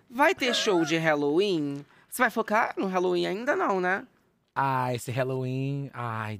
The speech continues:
Speaker 2: vou ter que falar uma coisa. Vou ter que falar uma coisa.
Speaker 1: Sim, sim, aproveita esse espaço.
Speaker 2: Eu vou falar uma coisa, sem falar muita coisa,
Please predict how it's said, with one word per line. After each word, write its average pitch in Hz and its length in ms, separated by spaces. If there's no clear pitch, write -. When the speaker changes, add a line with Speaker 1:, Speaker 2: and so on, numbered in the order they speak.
Speaker 2:
vou 110 100
ter 151 120
que - 60
falar 135 260
uma 120 120
coisa. 117 320
Vou 170 100
ter 190 80
que - 60
falar 208 140
uma 196 80
coisa. 170 160
Speaker 1:
Sim, 127 220
sim, 131 220
aproveita 135 340
esse - 100
espaço. - 200
Speaker 2:
Eu 247 40
vou 269 80
falar 262 160
uma 254 140
coisa, 214 520
sem - 160
falar 220 200
muita 214 200
coisa, 123 340